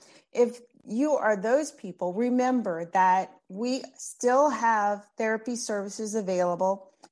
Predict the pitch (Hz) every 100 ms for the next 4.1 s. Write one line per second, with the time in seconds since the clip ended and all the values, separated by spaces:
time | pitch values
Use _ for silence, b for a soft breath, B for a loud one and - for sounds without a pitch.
0 | - 226 202 214 214 233 214 180 190 190
1 | - 254 226 233 240 - - 190 196 214
2 | 214 - 220 208 208 - 208 185 180 180
3 | _ _ _ _ _ _ - 170 165 156
4 | -